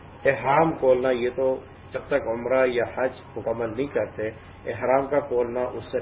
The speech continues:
پہلے کیا ہے، یہ جائز نہیں ہے۔ جب جائز نہیں، ابھی حج اور عمرے کے لیے آپ کو راستے میں کسی چیز نے روک لیا، آپ جا نہیں سکتے، تو لہذا کیا کرو گے؟ احرام تو کھولنا ہی پڑے گا، ساری زندگی تو احرام میں نہیں رہ سکتے۔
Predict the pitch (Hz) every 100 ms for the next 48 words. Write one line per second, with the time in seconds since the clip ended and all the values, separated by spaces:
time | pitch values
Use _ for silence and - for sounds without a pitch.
0 | - 101 107 107 117 113 120 113 107 127
1 | 143 143 143 135 117 - - - - -
2 | - 135 139 139 151 147 156 143 139 131
3 | 131 139 147 127 120 135 127 135 127 123
4 | 117 - - 123 120 110 - 120 120 110
5 | 113 120 - 117 110 113 123 127 139 117
6 | 104 - - - - - 120 120 131 160
7 | 156 151 - 143 131 - - - 117 113
8 | 123 123 120 135 131 127 127 123 117 113
9 | - - - 110 110 123 131 139 - 139
10 | 147 135 143 143 135 131 123 120 - -
11 | - - 127 131 139 127 123 123 123 117
12 | 104 104 107 107 127 135 123 120 - 107